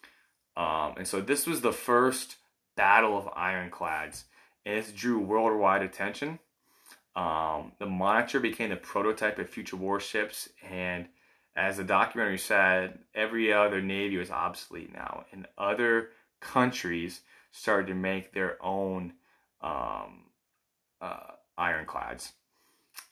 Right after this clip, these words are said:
Um, what was kind of ironic about this, that neither ship ever fought again.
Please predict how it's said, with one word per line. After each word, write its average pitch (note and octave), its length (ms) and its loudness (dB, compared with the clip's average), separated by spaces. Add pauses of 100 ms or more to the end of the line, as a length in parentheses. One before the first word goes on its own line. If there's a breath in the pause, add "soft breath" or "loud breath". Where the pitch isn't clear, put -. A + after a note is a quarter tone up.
(140)
Um, E2+ 640 2 (1200)
what C#3 160 6
was B2+ 140 2
kind B2 180 4
of A#2 60 8
ironic G#2 480 6
about A#2+ 300 6
this, C#3 180 2
that E2+ 200 0
neither G#2 320 2
ship - 240 -2
ever G2+ 200 2
fought F#2 340 2
again. B2+ 380 0